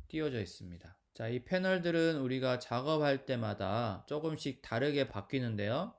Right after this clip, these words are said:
메뉴바의 윈도우에 한번 메뉴를 클릭해 보도록 하겠습니다.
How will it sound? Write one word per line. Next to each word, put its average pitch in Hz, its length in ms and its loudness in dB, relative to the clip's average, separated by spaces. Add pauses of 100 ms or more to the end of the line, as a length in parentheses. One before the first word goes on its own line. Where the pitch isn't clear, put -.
(140)
메뉴바의 139 1300 2
윈도우에 160 800 2
한번 117 600 2
메뉴를 107 460 -2
클릭해 160 400 -4
보도록 104 400 -6
하겠습니다. 107 640 -8